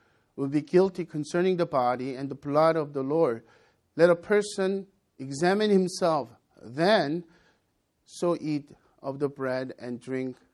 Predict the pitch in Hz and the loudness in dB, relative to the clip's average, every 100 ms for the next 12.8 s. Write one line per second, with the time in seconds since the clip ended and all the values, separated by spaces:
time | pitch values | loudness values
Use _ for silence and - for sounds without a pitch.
0 | _ - 117 123 127 185 143 - _ _ | _ -20 -12 -12 -6 -2 -2 -4 _ _
1 | _ _ _ _ _ - 131 160 196 214 | _ _ _ _ _ -6 -2 2 2 2
2 | 220 180 202 - 190 - - 160 151 _ | 0 0 -4 -2 -6 -6 -4 -4 -6 _
3 | _ - 160 185 180 - 127 139 - 131 | _ -4 0 0 -2 -10 -10 -10 -6 -6
4 | 127 127 - - 185 208 214 220 208 _ | -6 -12 -14 -2 0 0 -2 -6 -12 _
5 | _ _ _ _ _ 127 131 123 117 123 | _ _ _ _ _ -10 -6 -4 -4 -4
6 | 160 - _ _ _ _ _ _ - 160 | -8 -10 _ _ _ _ _ _ -6 -4
7 | 175 - - 131 127 131 143 165 160 - | -4 -10 -12 -12 -12 -8 -4 -4 -4 -14
8 | _ _ _ _ _ _ - 156 175 190 | _ _ _ _ _ _ 0 2 2 0
9 | 190 190 180 165 170 175 160 175 156 98 | -2 0 -2 -4 -4 -4 -4 -4 -4 -6
10 | - _ _ _ _ _ _ _ _ _ | -12 _ _ _ _ _ _ _ _ _
11 | _ _ _ _ _ 120 127 131 135 123 | _ _ _ _ _ -8 -6 -4 -4 -6
12 | 117 117 127 160 160 - 107 | -6 -8 -4 -6 -6 -12 -14